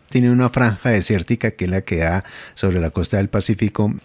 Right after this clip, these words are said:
Para ellos el tema del desierto es más manejable porque siempre han estado allí, pero obviamente también ahora tienen las inclemencias de, del Niño, que para ellos son inundaciones grandísimas.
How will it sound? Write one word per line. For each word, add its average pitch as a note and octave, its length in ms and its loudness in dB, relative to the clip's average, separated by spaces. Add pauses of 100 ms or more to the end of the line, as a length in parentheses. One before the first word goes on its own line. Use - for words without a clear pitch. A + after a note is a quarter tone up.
(140)
Para F#2 220 0
ellos G#2 240 2
el F#2+ 100 0
tema G2+ 280 2
del G#2+ 100 2
desierto F2+ 440 -2
es A2 60 4
más G2+ 220 4
manejable G#2 480 2
porque A#2 260 -2
siempre E2 300 -2
han G2+ 80 4
estado G2 300 2
allí, G#2 280 2 (480)
pero A#2+ 280 2
obviamente B2+ 520 4
también G2+ 520 2
ahora F#2+ 320 0
tienen G#2 640 2
las E2+ 200 -2
inclemencias F2 600 0
de, F2+ 300 0
del D#2+ 220 -4
Niño, G2 300 2
que - 100 -4
para E2 240 -2
ellos F2 240 -2
son F#2+ 240 0
inundaciones F2 880 0
grandísimas. D#2 800 -2